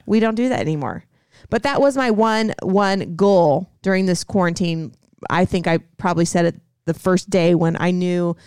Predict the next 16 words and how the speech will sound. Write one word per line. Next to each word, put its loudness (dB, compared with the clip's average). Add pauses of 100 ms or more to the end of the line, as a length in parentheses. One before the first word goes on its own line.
(220)
we 0
had -2
two 2
weeks. 0 (440)
'Cause -4
I 2
remember 0
in -4
the -2
beginning -2
it -4
was -4
only -2
two, -6
two -2
weeks. -8